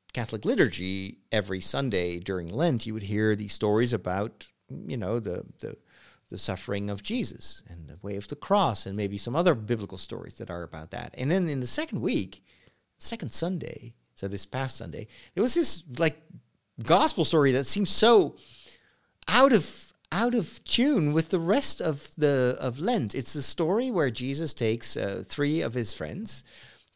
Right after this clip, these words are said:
to, up on the, on the mountain, where he is experiencing what we are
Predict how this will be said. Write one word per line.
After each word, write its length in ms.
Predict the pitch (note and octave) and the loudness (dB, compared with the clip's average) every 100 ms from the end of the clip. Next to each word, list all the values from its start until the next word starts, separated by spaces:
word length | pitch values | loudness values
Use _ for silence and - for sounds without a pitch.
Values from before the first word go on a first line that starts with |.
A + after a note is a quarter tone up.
| - | -6
to, 580 | - D3 C3 B2 A2+ G#2+ | -2 2 2 0 -2 -2
up 160 | D3 D3+ | -2 0
on 180 | B2+ | 0
the, 140 | A2+ A2+ | -2 -4
on 140 | G#2+ | -6
the 40 | F#2 | -4
mountain, 460 | F2+ C3 G3 C#4 - _ _ _ _ _ _ _ _ - | -2 -2 -2 -6 -10 _ _ _ _ _ _ _ _ -10
where 500 | - C3 D3 C#3+ D3 | -2 4 8 8 6
he 460 | B2 - E3+ D#3+ E3+ | 2 -6 -6 4 4
is 300 | E3 D3 - _ _ _ _ _ _ _ _ _ | 6 2 -2 _ _ _ _ _ _ _ _ _
experiencing 920 | D3+ - G#3 A#3+ A#3 - G3+ F#3+ F#3 | -4 0 2 2 4 4 4 2 0
what 240 | D#3+ D#3+ D#3 | 0 -2 -2
we 260 | D#3 D#3+ | -2 0
are 440 | D3+ C#3+ B2+ A#2 | 2 2 0 -4